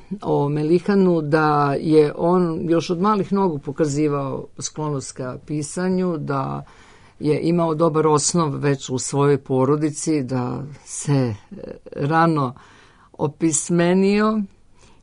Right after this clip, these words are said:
i da je, eto, krenuo u taj zavodljivi svet književnosti, što je posle postala i njegova profesija. Ali, em, on je uveo i neke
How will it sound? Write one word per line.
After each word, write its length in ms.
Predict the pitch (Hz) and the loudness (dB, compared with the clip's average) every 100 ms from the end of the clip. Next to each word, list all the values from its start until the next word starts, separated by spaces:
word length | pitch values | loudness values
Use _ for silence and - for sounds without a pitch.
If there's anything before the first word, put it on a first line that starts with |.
| - | -6
i 380 | - 185 190 180 | 0 2 2 2
da 160 | 180 175 | 4 4
je, 260 | 170 160 - | 4 2 0
eto, 260 | 180 185 | 0 -2
krenuo 600 | - 165 175 190 170 143 | 0 2 4 4 2 0
u 180 | - 147 | -2 -4
taj 460 | 143 160 156 135 - | -2 0 2 0 -2
zavodljivi 720 | 135 147 147 160 156 170 147 | -2 0 2 2 2 0 0
svet 380 | - 160 160 151 | -2 2 2 2
književnosti, 1000 | 147 135 143 151 190 208 202 - 202 185 - - - - | -6 -4 0 0 0 0 -4 -2 -2 -2 -6 -20 -20 -14
što 400 | - 165 156 147 | -4 2 2 2
je 260 | 143 139 131 _ _ _ | 0 -2 -6 _ _ _
posle 520 | - 151 - 151 139 123 _ | 0 0 0 0 0 -2 _
postala 800 | 151 143 - 151 147 139 135 135 - | -4 -4 -4 -4 -2 0 -2 -4 -4
i 380 | 143 135 131 127 | -2 -2 -2 -4
njegova 560 | 139 131 143 135 131 - _ - _ _ _ - | -4 -2 -2 0 -4 -8 _ -20 _ _ _ -2
profesija. 840 | 170 143 - 160 139 - 120 131 - - - _ _ _ | 2 2 4 2 2 0 -2 -2 -10 -20 -20 _ _ _
Ali, 640 | - 151 165 170 170 160 - - | 0 2 4 4 4 4 -2 -6
em, 380 | 160 156 151 131 - - - - | -4 -2 -2 -4 -8 -20 -16 -8
on 140 | - 233 | 0 2
je 80 | 240 | 2
uveo 280 | 226 254 | 4 4
i 80 | 226 | 4
neke 800 | 202 190 190 196 202 - 185 180 | 2 2 2 2 0 0 2 2